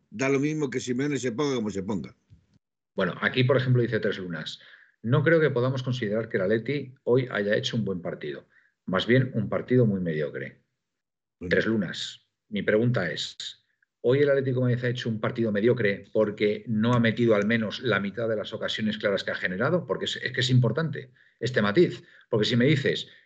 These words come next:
Speaker 2: que el Atlético de Madrid ha hecho un partido mediocre porque no ha sido efectivo cara a gol, pues estoy
Speaker 1: O porque no ha
Speaker 2: completamente contigo.
Speaker 1: generado,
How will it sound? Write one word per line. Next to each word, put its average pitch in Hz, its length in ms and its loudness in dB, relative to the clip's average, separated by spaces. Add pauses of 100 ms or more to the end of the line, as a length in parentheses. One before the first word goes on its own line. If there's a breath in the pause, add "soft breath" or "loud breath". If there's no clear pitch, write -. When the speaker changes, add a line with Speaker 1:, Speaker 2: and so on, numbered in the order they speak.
(160 loud breath)
Speaker 2:
que 123 80 -2
el 110 60 2
Atlético 127 240 2
de 135 40 0
Madrid 127 240 2
ha 127 60 4
hecho 127 160 0
un 110 100 -2
partido 120 300 0
mediocre 120 680 0
porque 98 320 -2
no 110 200 -2
ha 120 40 -2
sido 127 280 0
efectivo 127 560 -4
cara 107 220 -8
a - 20 -8
gol, 175 440 -4
pues - 160 -12
estoy - 200 -10 (800)
Speaker 1:
O 127 80 2
porque 127 320 0
no 135 140 0
ha 151 40 2
Speaker 2:
completamente 151 320 2
contigo. 196 80 6
Speaker 1:
generado, 135 220 -2